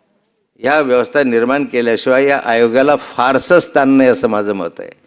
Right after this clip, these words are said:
आणि म्हणूनच या ठिकाणी मला ज्या अनेक आहे, असं मला अनेक वाटतं, मला नेहमी वाटतं या संदर्भामध्ये की माणूस म्हणून जगायची परवानगी त्यांना द्या.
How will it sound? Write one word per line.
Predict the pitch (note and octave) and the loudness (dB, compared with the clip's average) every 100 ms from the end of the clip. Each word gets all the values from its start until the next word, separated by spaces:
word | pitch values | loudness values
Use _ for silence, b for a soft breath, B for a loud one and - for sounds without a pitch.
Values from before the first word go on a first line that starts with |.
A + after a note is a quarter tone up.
| b b b b - | b b b b -6
आणि | B2+ D#3+ | -4 -2
म्हणूनच | D#3+ D3 E3+ E3+ | -2 0 0 0
या | E3+ E3 | 2 0
ठिकाणी | D3+ D3 D#3 D#3 C#3+ B B | -2 -2 -2 -2 -6 B B
मला | C#3 C#3+ D3+ F3 F#3 | -4 0 2 2 0
ज्या | F3+ F3+ | 0 0
अनेक | E3+ E3+ D#3+ | 0 0 0
आहे, | D#3 D3 | 0 -2
असं | B2 C#3 E3+ | -4 -4 -2
मला | E3 E3 E3+ | 0 0 0
अनेक | E3 F#3 | 0 -2
वाटतं, | E3+ D3 D3+ | -2 -2 -2
मला | D3 D3+ | -2 -2
नेहमी | D#3+ D#3 D#3 F#3+ | -2 0 0 0
वाटतं | F#3 D#3+ C3+ | 0 0 0
या | D3 C#3+ | 0 0
संदर्भामध्ये | B2+ C3 B2+ B2+ B2 A#2+ A2 G#2+ - B B B | -2 -2 -2 0 -2 -2 -4 -6 -10 B B B
की | - F#3 F#3+ G3 F3 B2 A2 | 0 2 4 4 0 -6 -6
माणूस | G2+ C3 D3+ F3+ A3 D#3 | -2 0 0 0 -2 -4
म्हणून | D3+ E3+ F#3 | -2 -2 -2
जगायची | D#3 C#3+ C#3+ D3 D3+ | -2 -2 0 0 -2
परवानगी | D3+ C#3+ C3+ C3+ C#3 | 0 2 2 2 2
त्यांना | B2 A#2+ B2 | 0 -2 -2
द्या. | A#2 G#2 | 0 -2